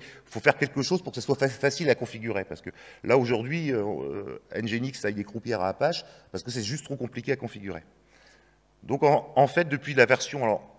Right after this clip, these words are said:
euh, je crois que ça a été introduit en deux quatre neuf, mais ça marchait pas bien. Je crois que c'est la deux,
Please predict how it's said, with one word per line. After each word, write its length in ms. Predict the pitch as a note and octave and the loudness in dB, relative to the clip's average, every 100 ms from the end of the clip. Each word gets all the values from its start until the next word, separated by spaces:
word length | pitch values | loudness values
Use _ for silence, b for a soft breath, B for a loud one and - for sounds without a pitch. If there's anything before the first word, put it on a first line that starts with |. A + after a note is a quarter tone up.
| - | -8
euh, 600 | G2 F#2+ F#2 F2+ F2+ E2+ F2 F#2 _ _ B B | -6 -4 -6 -6 -8 -10 -14 -20 _ _ B B
je 20 | |
crois 160 | - C#3 | -2 -2
que 60 | - | 2
ça 80 | |
a 40 | B2+ | 0
été 120 | A#2+ | 2
introduit 420 | A#2+ - A2+ A#2 | -2 -2 -6 -4
en 100 | A#2+ | -2
deux 140 | G2 A#2+ | -2 -2
quatre 320 | - A#2 - | 0 -2 0
neuf, 240 | B2+ C3+ B2 | 0 0 -2
mais 60 | |
ça 120 | G#2+ | -4
marchait 200 | G#2 - | -2 -4
pas 160 | G#2 A#2 | -4 -4
bien. 220 | G#2 B2 | -2 -6
Je 80 | C3+ | -6
crois 60 | - | -4
que 60 | |
c'est 60 | G2+ | -2
la 60 | |
deux, 140 | F#2+ | -2